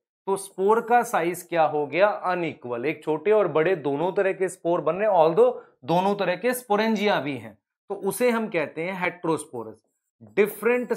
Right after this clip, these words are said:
size of spore, different size of spore, उसे हम कहते हैं बेटा, उसे हम कहते हैं हेटेरोस्पोरस।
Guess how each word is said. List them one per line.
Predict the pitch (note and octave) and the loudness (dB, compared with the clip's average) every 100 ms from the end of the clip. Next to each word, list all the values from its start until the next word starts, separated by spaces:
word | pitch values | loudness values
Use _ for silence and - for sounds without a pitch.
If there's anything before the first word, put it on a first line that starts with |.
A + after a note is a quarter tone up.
| - | -2
size | D3+ D3+ C3+ | -2 -2 -2
of | D#3 E3 | -2 -4
spore, | - - A#2 F2 _ _ _ _ _ _ _ _ _ _ A2 C#3+ | -8 -14 -12 -12 _ _ _ _ _ _ _ _ _ _ -8 -6
different | D#3 - F#3+ A#3 B3 - _ _ _ - - | -6 -4 -4 -4 -8 -16 _ _ _ -18 -4
size | D3+ C#3+ E3 F#3+ E3 E3 | 0 0 -2 -4 -8 -2
of | E3+ E3 | 0 0
spore, | - - - F3+ G#3+ C4+ B3 - _ _ - | -4 -14 -4 2 4 2 -2 -14 _ _ -10
उसे | E3+ B3 B3+ | -6 2 2
हम | A3 A3 | 2 -4
कहते | F#3+ D#3+ C3+ E3 | -2 -4 -2 -8
हैं | D3+ D#3 C3+ | -6 -8 -8
बेटा, | B2+ D#3 F3+ G#3 - _ _ D#3 | -4 0 0 0 -6 _ _ -12
उसे | D3+ G3+ | -6 -4
हम | F3+ E3 | -4 -4
कहते | C#3+ B2+ F3+ | -4 -4 -6
हैं | G3+ C#3+ | -6 -4
हेटेरोस्पोरस। | D#3 - G3+ G3+ - C3 A2 G#2 _ | -4 -2 0 0 -2 -12 -10 -12 _